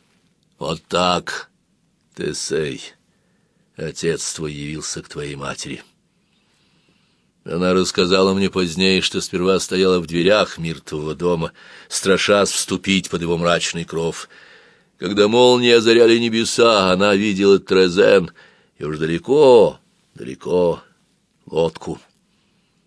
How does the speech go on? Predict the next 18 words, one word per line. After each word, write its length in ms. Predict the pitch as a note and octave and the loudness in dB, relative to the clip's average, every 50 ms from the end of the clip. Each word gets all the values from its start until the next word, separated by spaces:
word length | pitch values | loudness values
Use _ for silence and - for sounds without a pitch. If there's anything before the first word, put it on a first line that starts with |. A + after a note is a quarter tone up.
| _ _ _ _ _ _ | _ _ _ _ _ _
Когда 440 | - - A2 G2 F#2+ F2+ F#2+ F#2 F2+ | -6 -2 -2 0 0 2 4 4 2
всё 280 | E2 - - - G#2 F#2 | 2 -2 -4 -4 -2 -2
утихло, 680 | F2 F2+ F#2+ F2+ - - - A2 G2 - - F2+ F2 F2 | -2 -2 -2 -4 -6 -8 -8 -6 -8 -8 -8 -8 -8 -8
глаза 400 | E2+ F2 E2+ E2+ E2 F2 F#2 F#2 | -6 -4 -4 -4 -2 0 0 0
её, 200 | F2+ F2 F2 D#2+ | 2 0 -2 -2
привыкнув 640 | - - F#2 F2 E2+ G2+ G2+ - - F2 E2+ - | -4 -6 -6 -4 -4 -4 -4 -6 -6 -8 -8 -8
к 80 | - - | -8 -10
свету, 520 | - - - E2+ D#2+ E2 E2 - - E2 | -10 -8 -8 -6 -6 -6 -6 -6 -10 -12
потеряли 500 | - - E2+ - E2+ E2 F2+ F#2 F2 E2 | -10 -10 -12 -10 -6 -4 -4 -4 -4 -4
из 180 | E2 D#2+ D2+ D2 | -6 -8 -8 -10
виду 240 | D#2+ E2+ D#2 E2 D#2 | -10 -10 -10 -10 -12
суденышко. 680 | - - F#2 D2+ D#2+ D2+ E2 E2 - - - - - _ _ _ _ _ _ _ _ _ _ _ _ _ _ _ _ _ _ _ _ _ _ _ _ _ _ _ _ _ _ _ | -12 -12 -12 -10 -10 -10 -10 -10 -12 -12 -12 -14 -20 _ _ _ _ _ _ _ _ _ _ _ _ _ _ _ _ _ _ _ _ _ _ _ _ _ _ _ _ _ _ _
Потом 720 | - - E2+ - - - - F3 G#3 G#3+ G#3 F3+ C#3 A2 E3+ - - - - | -8 -2 -2 -2 -2 -2 2 4 6 6 6 6 4 2 -2 -8 -12 -20 -18
рядом 580 | - - D3 A2+ F#3 F#3+ E3 - - D#2+ D2+ D2+ | -10 -4 0 2 2 2 0 -2 -2 -4 -6 -4
раздался 640 | D2 C#2 C2 C#2 C2+ C#2+ F2 F2 E2 D#2+ - - E2 | -6 -6 -8 -8 -6 -2 0 0 0 -2 -4 -8 -8
могучий 540 | D#2+ E2 F#2+ D#2 G2 G2+ - - - F2 | -8 -8 -8 -8 -8 -8 -8 -10 -10 -10
удар 240 | E2 D#2 D2+ D2+ D#2 | -8 -6 -6 -6 -8
грома, 560 | D2 C#2+ D2 E2 B2 E3+ F3+ E3 D3+ C3+ - | -10 -10 -6 -4 -4 -4 -4 -6 -8 -12 -14